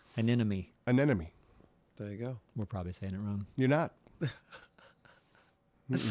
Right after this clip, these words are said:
Speaker 3: love how he just assumes that you're saying it wrong, 'cause
Speaker 2: Because
Speaker 3: you're
Speaker 2: he can't
Speaker 3: teaching
Speaker 2: say
Speaker 3: him.
Speaker 2: shit right. All right.
Speaker 1: I j-, it's a tough word.
Speaker 2: It's not.
Speaker 3: A sea
Speaker 1: You
Speaker 3: anemone.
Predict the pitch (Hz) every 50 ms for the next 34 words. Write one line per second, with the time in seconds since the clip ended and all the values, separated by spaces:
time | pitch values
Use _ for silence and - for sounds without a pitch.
0 | 95 160 151 - - 233 240 240 233 247 190 170 160 160 139 131 143 160 147 131
1 | - 156 139 - - 143 143 139 123 113 113 104 110 120 123 - - 113 98 90
2 | 85 87 90 90 92 95 - - - 110 117 113 117 110 117 113 117 110 104 -
3 | 117 98 - - - 139 - 110 104 90 87 - _ _ - - 123 143 147 143
4 | - - _ - 147 160 180 - 139 - - - - - 147 143 - - - 139
5 | 180 220 180 - - - 127 - - 147 147 165 190 190 - - - - - -
6 | - - - - - - - 185 208 226 214 196 160 170 170 170